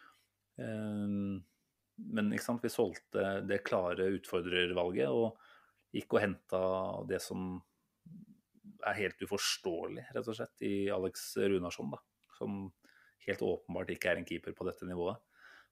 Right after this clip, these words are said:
Og når, eh, Bernd Leno da har det som konkurranse,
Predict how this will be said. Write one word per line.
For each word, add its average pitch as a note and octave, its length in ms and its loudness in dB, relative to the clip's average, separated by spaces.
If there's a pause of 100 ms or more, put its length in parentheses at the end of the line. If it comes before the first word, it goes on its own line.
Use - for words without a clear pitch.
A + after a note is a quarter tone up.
(140)
Og G#2 160 -6
når, F#2 360 0
eh, F#2 400 -2
Bernd F#2 240 4
Leno F2 320 2
da F2 160 0 (680)
har G#2+ 120 6
det F#2 300 4
som B2 180 -2
konkurranse, C3 600 0